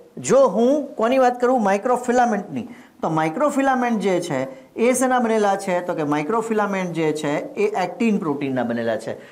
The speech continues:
અને એ કેવા છે? રોડ લાઇક structure છે. એટલે કે એનું જે structure જે છે કેવું છે? સખત સળિયા જેવું structure. અને tubulin પ્રોટીનની જે પેલી, અ, microtubule જે છે એ કેવી છે? હોલો part છે. એટલે અંદર કેવું ધરાવે છે? પોલાણ ધરાવે છે.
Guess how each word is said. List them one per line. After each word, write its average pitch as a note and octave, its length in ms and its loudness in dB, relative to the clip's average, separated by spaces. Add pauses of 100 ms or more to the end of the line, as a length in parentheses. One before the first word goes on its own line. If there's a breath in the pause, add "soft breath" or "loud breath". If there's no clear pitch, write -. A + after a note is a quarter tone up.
(140 loud breath)
અને F3+ 160 -2
એ A#3 300 2
કેવા B3 260 2
છે? G3+ 260 0
રોડ E3 280 2
લાઇક F#3+ 200 2
structure D3 380 -4
છે. A#2+ 180 -6
એટલે - 460 -4
કે F3 100 -4
એનું F3+ 380 0
જે A#3 100 4
structure A3 500 -2
જે G#3+ 160 4
છે G#3+ 140 -4
કેવું A3+ 220 2
છે? F#3+ 180 -2
સખત G3+ 420 -6
સળિયા A3 380 2
જેવું C3+ 240 -2
structure. A#2 420 -8 (300 loud breath)
અને F3 180 -2
tubulin A#3+ 520 0
પ્રોટીનની A#3+ 500 2
જે A3 140 2
પેલી, A#3 340 2
અ, - 40 -14 (480)
microtubule A3 800 0
જે F3 160 4
છે C3+ 280 -2 (240 loud breath)
એ A3+ 140 2
કેવી A#3+ 280 0
છે? G3+ 180 0
હોલો F3 440 2
part C#3+ 300 -2
છે. - 80 -10
એટલે C#3 140 -2
અંદર F#3+ 240 0
કેવું A#3 260 -2
ધરાવે G3 300 2
છે? F#3+ 120 -6
પોલાણ F3+ 460 0
ધરાવે A2 300 -2
છે. A2 160 -10